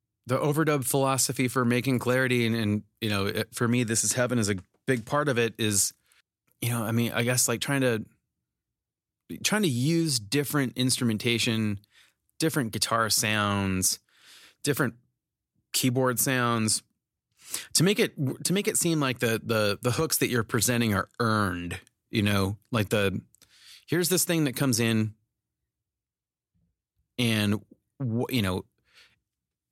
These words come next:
if for no other reason, it's, it's just something new. <laughs> You know what I mean? Like,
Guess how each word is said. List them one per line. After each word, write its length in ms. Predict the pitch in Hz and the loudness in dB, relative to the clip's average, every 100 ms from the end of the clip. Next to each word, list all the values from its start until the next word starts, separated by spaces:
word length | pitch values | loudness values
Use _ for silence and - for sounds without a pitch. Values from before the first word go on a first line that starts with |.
| _ | _
if 140 | 175 180 | -2 0
for 180 | 208 | 0
no 300 | 160 175 220 | 2 2 2
other 220 | 196 170 147 | 2 2 2
reason, 400 | 180 139 117 104 | 2 2 0 0
it's, 220 | 127 - - | 0 -2 -2
it's 240 | 127 - | -2 -2
just 260 | 113 127 - | 0 0 0
something 420 | 135 104 101 92 | 0 -2 -2 -2
new. 420 | 95 95 - - - | -2 -4 -6 -14 -20
<laughs> 60 | _ _ _ _ _ _ - - - 139 - - - - - - - - - - - - | _ _ _ _ _ _ -14 -10 -8 -8 -10 -18 -16 -8 -6 -6 -12 -16 -14 -12 -8 -6
You 240 | 160 160 | -4 -4
know 100 | 156 | -2
what 100 | 151 | -2
I 80 | 143 | -2
mean? 240 | 135 131 | -2 -2
Like, 220 | 120 101 | -2 -4